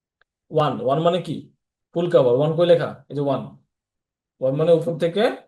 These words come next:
এই যে নিচ পর্যন্ত এটা হচ্ছে কি? ফুল কভার। আচ্ছা,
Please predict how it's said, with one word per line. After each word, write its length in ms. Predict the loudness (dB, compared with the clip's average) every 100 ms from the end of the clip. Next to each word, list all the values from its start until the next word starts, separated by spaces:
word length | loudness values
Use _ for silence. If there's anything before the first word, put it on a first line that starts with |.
| _ _ -12
এই 80 |
যে 80 | -8
নিচ 220 | -6 -6
পর্যন্ত 300 | -4 -4 0
এটা 160 | 4 4
হচ্ছে 200 | 2 -2
কি? 320 | -4 -6 -10 _ _ _ _ _
ফুল 380 | 2 2 0 -10 _ _ _ _ _
কভার। 560 | 4 6 4 2 -4 _ _ _ _ _ _ _ _ _
আচ্ছা, 420 | -20 -20 -18 -18